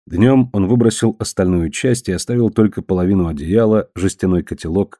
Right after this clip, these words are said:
и ружье. Он стал галлюцинировать. Ему казалось, что у него остается один нетронутый заряд.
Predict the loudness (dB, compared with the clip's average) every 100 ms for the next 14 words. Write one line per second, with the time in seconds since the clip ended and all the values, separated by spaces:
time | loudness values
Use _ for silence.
0 | -10 -8 -8 -8 -12 -14 -20 _ _ _
1 | _ _ _ _ -10 -10 -2 2 2 0
2 | -6 -4 -2 -2 -2 -2 0 -2 -6 -14
3 | -20 _ _ _ _ _ _ _ 0 2
4 | 2 2 2 2 0 0 2 4 2 0
5 | 2 2 2 0 0 0 -4 2 2 4
6 | 2 0 0 0 0 -4 0 0 0 -4
7 | -14